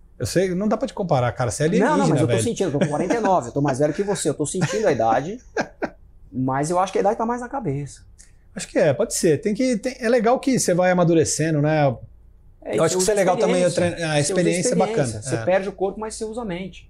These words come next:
Speaker 1: É, e, e a forma de treinar muda, né, cara? Eu era muito
Speaker 2: Muda.
Speaker 1: desesperadão, só pancada, pancada. Eu tô agora numa pegada, uma... fazendo mais musculação, né? Segurando um pouco mais a estrutura, então tá melhor.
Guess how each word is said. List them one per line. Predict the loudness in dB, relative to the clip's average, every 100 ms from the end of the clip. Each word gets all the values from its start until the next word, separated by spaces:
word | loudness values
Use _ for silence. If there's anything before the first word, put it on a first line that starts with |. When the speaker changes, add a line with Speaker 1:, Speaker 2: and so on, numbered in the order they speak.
| -14
Speaker 1:
É, | -4 -2 0 0
e, | 0 0 0
e |
a | 0
forma | 0 0 0
de | 0
treinar | 2 2 4
muda, | 6 6 4 2
né, | 0
cara? | -2 -6 -4
Eu | 0
era | 2
muito | 2 2 0
Speaker 2:
Muda. | 0
Speaker 1:
desesperadão, | 0 2 2 2 0 0 0 0 0
só | -2
pancada, | -4 -6 -2 0 0 -2 -4
pancada. | -6 -4 0 2 2 0
Eu |
tô | 0 0
agora | 2 0
numa | 0 -2
pegada, | -2 0 0
uma... | -2 -6 -10 -20 -20 -20 -20 -20 -20 -4
fazendo | 2 4 4
mais | 2
musculação, | 2 0 2 2 2 2 2 0 0 2
né? | 2 2 -2
Segurando | -4 0 2 2
um | 2
pouco | -2 -2
mais | -4 -2 -2
a | -4
estrutura, | -2 -4 -2 0 4 4
então | 2 -2
tá | -2
melhor. | 0 2 2 2